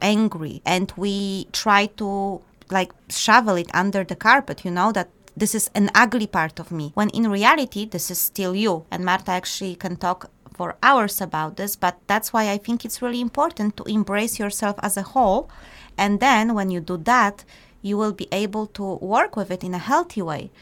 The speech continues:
Because if you are trying to push it away, like, or, or self-shame yourself with that,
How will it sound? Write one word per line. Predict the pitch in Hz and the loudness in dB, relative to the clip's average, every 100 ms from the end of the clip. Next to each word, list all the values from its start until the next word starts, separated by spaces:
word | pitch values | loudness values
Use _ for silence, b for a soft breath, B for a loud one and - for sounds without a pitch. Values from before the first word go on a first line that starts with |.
| b b | b b
Because | 190 214 220 | -8 -6 -4
if | 233 233 | -6 -4
you | 233 | -2
are | 208 | -4
trying | - 233 226 247 | -2 2 2 0
to | - | -8
push | 202 262 302 226 | -8 -6 -4 -6
it | 208 | -6
away, | 180 165 165 | -6 -4 -4
like, | 185 175 180 - | -2 -4 -4 -2
or, | 190 185 - | 0 0 2
or | 196 - _ _ _ - | 2 0 _ _ _ -4
self-shame | - - 220 233 240 - - - - 262 349 | 0 6 8 6 2 -6 -8 -2 4 6 6
yourself | 262 185 165 - 170 165 226 | 6 4 0 -2 0 -2 -2
with | 196 180 | -6 -4
that, | 165 156 233 | 0 0 0